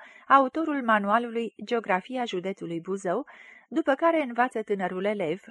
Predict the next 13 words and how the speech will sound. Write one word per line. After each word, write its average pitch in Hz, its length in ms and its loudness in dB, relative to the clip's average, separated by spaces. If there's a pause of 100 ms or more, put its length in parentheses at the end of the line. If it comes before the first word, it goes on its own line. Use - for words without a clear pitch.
(160)
precum 254 360 0
și - 160 -6
al 320 180 0
unui 226 340 -4
dicționar 226 720 0
geografic, 190 680 -4 (100)
statistic, - 840 -4 (220)
economic 233 600 0
și 170 220 -8
istoric 240 540 -6
al 226 140 -2
județului 175 560 -8
Buzău. 175 480 -6